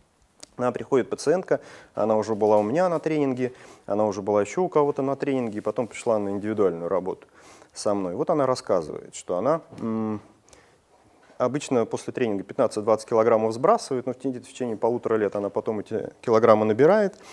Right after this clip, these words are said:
И мы, когда с ней начинаем разбираться, на тренинге, разумеется, со всеми ты не разберешься. В общем, такой задачи нет, но с кем-то более активным, конечно, разбираешь. И вот она рассказывает о том, что, эм, у нее, как правило, рецидив наступает после разговоров с мамой.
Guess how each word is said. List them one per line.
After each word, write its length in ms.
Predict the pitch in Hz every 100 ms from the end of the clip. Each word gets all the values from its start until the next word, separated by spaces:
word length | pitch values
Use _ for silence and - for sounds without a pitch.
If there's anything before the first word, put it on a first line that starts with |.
| - - -
И 60 |
мы, 80 | 123
когда 240 | 123 120 120
с 100 | 127
ней 80 |
начинаем 400 | 120 113 127 113
разбираться, 520 | 120 120 147 233 - 120
на 100 | 123
тренинге, 300 | 180 143 113
разумеется, 400 | 110 135 135 -
со 100 | 107
всеми 300 | - 131 107
ты 140 | -
не 100 | 107
разберешься. 520 | 104 104 107 87 -
В 60 | 110
общем, 220 | - 101
такой 260 | - 107 107
задачи 400 | 110 107 - -
нет, 220 | 160 180
но 200 | 113 143 - - - - -
с 80 | -
кем-то 300 | - 143 117
более 240 | 104 104
активным, 360 | 101 - 135 107
конечно, 360 | 104 104 - 110
разбираешь. 520 | 104 110 101 87 - _ - - -
И 80 |
вот 140 | 139 220
она 120 | 147
рассказывает 600 | 120 - 185 160 120 98
о 80 | 101
том, 180 | 151 160
что, 640 | - 127 120 110 101 92
эм, 480 | 90 110 104 104 104
у 20 | 117
нее, 400 | 120 123 127 110 - -
как 160 | 117
правило, 240 | - 127 117
рецидив 400 | - 127 196 -
наступает 500 | - 123 - 139 -
после 320 | 131 - 107
разговоров 480 | 101 98 107 117 -
с 80 | -
мамой. 280 | 95 -